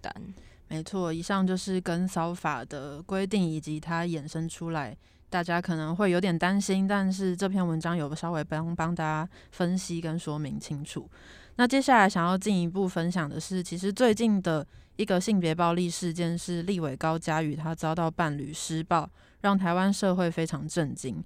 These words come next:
Speaker 2: 那相关的新闻大家应该也都看得蛮多了，所以这一次我们不会特别琢磨在这个事件本身，而是想要跟大家一起回顾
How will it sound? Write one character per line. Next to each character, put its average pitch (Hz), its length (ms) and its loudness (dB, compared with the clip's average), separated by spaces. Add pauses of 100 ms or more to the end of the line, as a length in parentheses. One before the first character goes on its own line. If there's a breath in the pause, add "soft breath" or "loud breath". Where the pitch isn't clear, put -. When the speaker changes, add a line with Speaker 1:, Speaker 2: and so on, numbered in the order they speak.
(200 loud breath)
Speaker 2:
那 208 200 6
相 233 220 4
关 262 140 6
的 226 80 6
新 220 180 2
闻 190 140 4
大 190 120 4
家 180 140 2
应 180 80 2
该 180 140 2
也 135 80 0
都 143 120 -2
看 151 280 -2
得 - 100 -6
蛮 147 280 -6
多 135 240 -6
了， 151 120 -8
所 175 160 0
以 175 100 0 (300 soft breath)
这 214 140 4
一 226 40 4
次 233 160 0
我 208 80 6
们 165 160 2
不 160 180 -4
会 185 140 2
特 180 200 2
别 151 200 -4
琢 147 220 -6
磨 160 240 -2
在 156 260 -2
这 160 140 -6
个 151 180 -8
事 185 200 -4
件 175 200 2
本 143 300 -8
身， 151 340 -6
而 170 80 -2
是 214 140 0
想 185 160 2
要 170 80 2
跟 175 160 0
大 175 80 0
家 170 160 0
一 180 60 -2
起 170 180 -8
回 151 240 -4
顾 175 260 2